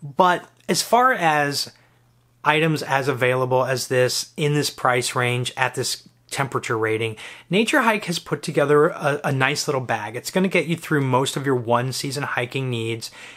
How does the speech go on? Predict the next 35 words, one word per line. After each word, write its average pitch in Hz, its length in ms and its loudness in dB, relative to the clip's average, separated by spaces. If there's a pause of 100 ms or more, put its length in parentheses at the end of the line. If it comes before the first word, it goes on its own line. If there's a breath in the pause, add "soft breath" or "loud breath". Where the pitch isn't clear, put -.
(160 loud breath)
and 160 160 2
even 175 260 4
into 160 260 0
the 139 80 2
shoulder 131 400 2
season. 104 460 -8
So 143 400 0 (400 loud breath)
if 233 240 0
you're 240 160 6
in 214 80 4
a 175 80 2
hurry, 143 480 2 (300 loud breath)
if 214 200 2
you 202 100 6
really 175 220 6
wanna 151 140 4
save 135 300 2
money, 120 420 0 (220 loud breath)
you 180 100 4
can 180 140 6
do 151 120 6
a 135 40 6
lot 120 240 2
worse 117 280 -2
than 123 120 -4
the 113 80 -2
Nature 113 340 -2
Hike 101 460 -4
Ultralight 107 560 -8
bag. 80 360 -12 (560 loud breath)
So - 120 2
there 185 180 6
you 185 80 4
have 170 240 2
it, - 160 -12